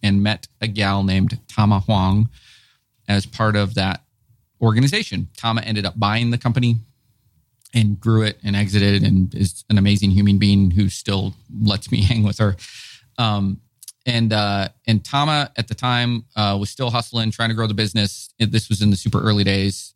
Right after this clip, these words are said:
Um, commercial real estate, you may or may not know this, Chicago has a lot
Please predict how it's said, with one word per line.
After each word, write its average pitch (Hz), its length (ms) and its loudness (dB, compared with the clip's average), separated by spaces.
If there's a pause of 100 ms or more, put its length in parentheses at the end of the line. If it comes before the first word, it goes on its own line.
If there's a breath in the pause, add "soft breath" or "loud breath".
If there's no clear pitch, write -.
(120)
Um, 98 400 4
commercial 127 300 -2
real 117 100 2
estate, 113 400 -8 (320)
you 107 320 -4
may 110 120 2
or 110 60 2
may 110 100 2
not 104 160 0
know 104 140 0
this, 98 140 -2
Chicago 113 760 -2 (180)
has 113 120 -4
a 113 60 -6
lot 107 400 -2